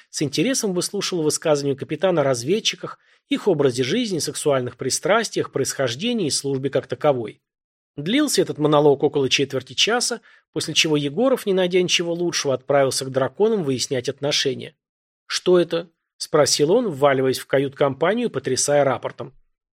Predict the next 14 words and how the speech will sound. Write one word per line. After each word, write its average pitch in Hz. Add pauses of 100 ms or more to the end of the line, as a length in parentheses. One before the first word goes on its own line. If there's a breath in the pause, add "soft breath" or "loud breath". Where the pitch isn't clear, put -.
(640)
«А 151
хрен 190
его 220
знает, 156
бумажка 147
какая-то», 175
равнодушно 147
протянул 139
Андрей, 139 (240 soft breath)
едва 139
бросив 151
взгляд 123
на 131
документ. 127